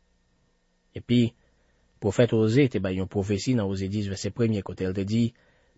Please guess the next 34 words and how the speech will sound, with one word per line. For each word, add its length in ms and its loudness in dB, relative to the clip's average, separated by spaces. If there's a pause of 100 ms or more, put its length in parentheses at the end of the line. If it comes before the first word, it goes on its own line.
"Pèp 200 4
Izrayèl 400 4
la 120 0
te 160 -8
tankou 240 0
yon 180 0
bèl 240 4
pye 180 2
rezen 400 4
ki 140 -8
te 100 -6
konn 200 -2
donnen. 340 -2
Anpil 300 -4 (920)
plis 400 4
pye 160 6
rezen 320 6
an 120 0
t'ap 200 0
donnen, 400 2 (320)
se 160 4
plis 360 2
yo 120 2
t'ap 160 2
bati 280 2
lotèl 360 4
pou 160 -6
Zidon. 320 -4
L 120 -20 (640)
plis 320 2
tè 120 -2
a 120 -2
t'ap 200 -2
bay, 320 4